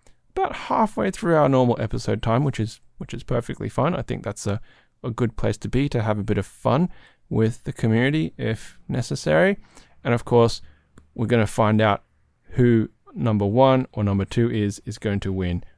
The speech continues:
from the competition. Now, I'm about to hop into the Discord channel,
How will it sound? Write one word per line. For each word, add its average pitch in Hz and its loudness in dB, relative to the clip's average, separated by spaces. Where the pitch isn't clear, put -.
from 87 -4
the - -20
competition. - -8
Now, 104 0
I'm 113 2
about 117 4
to - -2
hop - 0
into 127 0
the 110 -2
Discord 110 -2
channel, 190 2